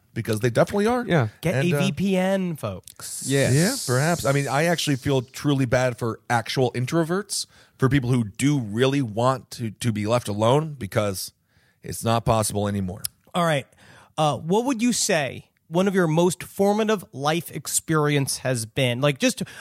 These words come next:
Speaker 3: a one that is either for good or for bad. What is something that you, you ran into that was like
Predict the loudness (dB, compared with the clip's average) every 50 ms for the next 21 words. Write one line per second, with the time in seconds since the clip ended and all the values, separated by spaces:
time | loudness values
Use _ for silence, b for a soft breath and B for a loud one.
0 | B B 2 4 4 4 4 4 2 0 0 2 0 0 0 0 0 2 2 2
1 | 2 2 0 0 0 0 0 2 2 4 4 2 0 -2 -6 b b b b b
2 | b b 0 2 2 2 2 2 2 2 4 4 2 0 0 -2 -8 -16 -20 -20
3 | B B B B 0 2 2 4 2 2 -2 0 2 2 2 2 0 -2 0 0
4 | 2 2 0 0 -2 -4 _ -4 -2 -2 -2 -2 -4 -4 -2 -2 -2 -2 -2 0
5 | 2 2 2 2 2 0 0 -2 -4 -6 -4 -4 -6 -6 -8 -12 -16 b b b
6 | b b b b b b 0 0 0 2 2 0 0 0 0 -4 -2 -2 -2 0
7 | -2 -4 -6 -8 _ -20 -20